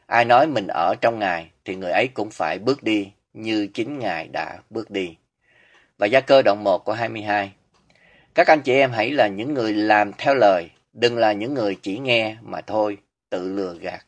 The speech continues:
chính mình." Nguyện lời Chúa thánh hóa chúng ta,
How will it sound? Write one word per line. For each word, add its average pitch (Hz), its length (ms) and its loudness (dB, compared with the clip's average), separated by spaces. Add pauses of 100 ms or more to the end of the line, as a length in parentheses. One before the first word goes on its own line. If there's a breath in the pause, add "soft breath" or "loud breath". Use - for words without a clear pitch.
chính 127 180 -8
mình." 87 160 -6 (1300 soft breath)
Nguyện 110 320 0 (120)
lời 117 300 2
Chúa 165 340 4 (100)
thánh 180 200 -4
hóa 151 320 4
chúng 165 160 -6
ta, 117 280 4